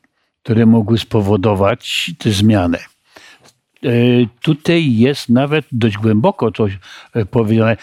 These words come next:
„Mówiłeś w sercu swoim”,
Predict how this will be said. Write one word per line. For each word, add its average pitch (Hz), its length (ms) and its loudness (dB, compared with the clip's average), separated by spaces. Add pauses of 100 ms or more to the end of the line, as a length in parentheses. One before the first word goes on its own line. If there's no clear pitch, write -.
(840)
„Mówiłeś 120 760 0 (340)
w - 40 -12 (460)
sercu 123 440 -4
swoim”, 90 720 -4